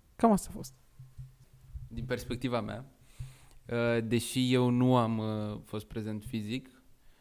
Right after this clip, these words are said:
Speaker 2: am urmărit procesul de la distanță când au venit și au filmat la noi în birou. Când, uh, cu o seară înainte am discutat cu Luca și mi-a prezentat planurile și toate ofertele pe care le-ar accepta sau le-ar dori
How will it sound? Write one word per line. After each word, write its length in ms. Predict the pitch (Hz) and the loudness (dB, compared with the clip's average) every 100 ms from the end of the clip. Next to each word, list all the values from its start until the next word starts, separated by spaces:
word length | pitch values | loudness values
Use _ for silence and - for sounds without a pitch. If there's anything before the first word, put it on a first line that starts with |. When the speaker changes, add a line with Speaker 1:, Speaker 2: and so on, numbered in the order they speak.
| _ - | _ -12
Speaker 2:
am 160 | 113 | -8
urmărit 320 | 117 113 120 120 | -6 -4 -6 -6
procesul 380 | 120 117 117 | -8 -6 -4
de 80 | 120 | -2
la 140 | 113 104 | 0 0
distanță 480 | 104 - 113 - | -4 -2 -2 -2
când 240 | 104 110 107 | -6 -6 -4
au 100 | 110 | -4
venit 260 | 113 117 | -2 -2
și 80 | 113 | -2
au 60 | 107 | -6
filmat 320 | 110 117 117 | -4 0 2
la 60 | 110 | 2
noi 200 | 113 113 | 0 -2
în 80 | |
birou. 420 | 107 113 113 107 - _ _ _ _ - | 0 2 0 -2 -10 _ _ _ _ -12
Când, 460 | 120 110 113 110 | -6 -4 -4 -2
uh, 840 | 113 113 113 113 113 110 110 110 107 | -2 0 0 -2 -2 -2 -2 -4 -4
cu 80 | |
o 40 | 113 | -4
seară 240 | - 120 | -2 -2
înainte 340 | 117 117 113 117 | 0 -2 -2 -4
am 200 | 113 110 | -4 -6
discutat 420 | 110 - 113 110 | -10 -4 -4 -4
cu 100 | 117 | -6
Luca 460 | 113 110 113 110 | -6 -4 -4 -4
și 140 | 110 110 | -6 -8
mi-a 120 | 107 | -8
prezentat 560 | 107 110 110 107 113 - | -6 -6 -4 -4 -4 -2
planurile 680 | 113 110 110 107 107 113 | -2 0 0 -2 -4 -4
și 580 | 113 - 110 107 107 107 107 - - _ _ _ _ _ _ | -6 -8 -6 -4 -4 -6 -8 -18 -20 _ _ _ _ _ _
toate 220 | - 117 120 | -2 0 0
ofertele 480 | - 120 127 120 | 0 -2 0 0
pe 140 | 107 117 | 0 -4
care 440 | 120 113 113 110 - - - | -2 0 0 -2 -6 -16 -8
le-ar 300 | 127 131 120 | 0 2 0
accepta 440 | 117 120 - 120 | -4 -8 -2 -2
sau 160 | 120 147 | 0 -2
le-ar 180 | 160 | -2
dori 420 | 139 147 143 117 | -2 -2 -2 -4